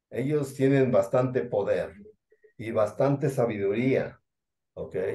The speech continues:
Y tienen el control del tiempo, además. Entonces, para ellos no es ningún problema que, que las cosas físicas los representen, ¿ok?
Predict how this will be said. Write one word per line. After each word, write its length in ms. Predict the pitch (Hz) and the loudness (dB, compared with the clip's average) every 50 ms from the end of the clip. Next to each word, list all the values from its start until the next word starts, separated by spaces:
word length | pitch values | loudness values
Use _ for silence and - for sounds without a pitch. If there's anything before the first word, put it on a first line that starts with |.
| 113 | -8
Y 100 | 104 107 107 | -10 -8 -2
tienen 220 | 139 139 143 139 | 0 2 2 2
el 40 | 127 | 2
control 340 | 120 113 110 123 127 131 131 | 0 -2 0 4 4 4 4
del 180 | 120 110 - | 2 -4 -6
tiempo, 480 | - 113 117 127 139 151 143 - 117 101 | -6 -4 -2 0 0 0 -2 -4 -4 -4
además. 560 | 92 87 82 82 80 80 82 78 - _ _ _ _ _ _ _ _ - | -2 -4 -6 -8 -12 -14 -14 -16 -20 _ _ _ _ _ _ _ _ -16
Entonces, 360 | 101 98 - 131 - - - | -14 -8 -6 -8 -8 -8 -10
para 280 | - - 104 107 120 | -4 -4 0 2 2
ellos 480 | 135 143 127 120 113 113 113 113 - 170 - - 143 - _ _ _ _ _ _ _ _ | 0 0 0 0 2 2 2 0 -2 -10 -14 -16 -18 -20 _ _ _ _ _ _ _ _
no 180 | 120 110 113 127 | -8 -2 0 0
es 240 | 135 135 123 131 117 | 0 0 -2 -4 -6
ningún 300 | 120 113 123 135 131 131 | -4 0 0 0 0 0
problema 640 | 135 120 113 117 131 123 113 110 107 107 117 113 - _ _ _ _ _ _ _ _ _ _ _ _ | -2 -2 0 2 2 0 0 0 -4 -4 -6 -8 -12 _ _ _ _ _ _ _ _ _ _ _ _
que, 840 | - 107 104 101 101 101 98 95 95 95 92 90 92 90 90 87 - - _ _ _ | -6 -4 -2 2 4 4 4 4 2 0 -2 -2 -2 -4 -6 -10 -14 -20 _ _ _
que 100 | - 123 | -2 -2
las 220 | 120 120 117 117 - | 2 2 2 2 2
cosas 380 | 156 147 135 160 143 - - | -2 -2 0 0 -2 -4 -4
físicas 800 | - 160 170 139 135 135 123 - 120 110 113 120 - - - _ _ _ _ _ _ _ _ | -6 -6 -6 -6 -6 -8 -6 -2 2 4 4 2 2 -2 -12 _ _ _ _ _ _ _ _
los 240 | - 98 98 101 95 | -6 -2 0 0 0
representen, 720 | 104 101 - 117 101 - - 117 113 - 104 90 - - - - - - - - 170 - - - 160 151 - | 0 -4 -4 -4 -4 -2 0 0 -2 0 -2 -4 -6 -6 -6 -12 -16 -20 -18 -16 -16 -16 -14 -12 -12 -12 -6
¿ok? 180 | - - - - | -6 -6 2 6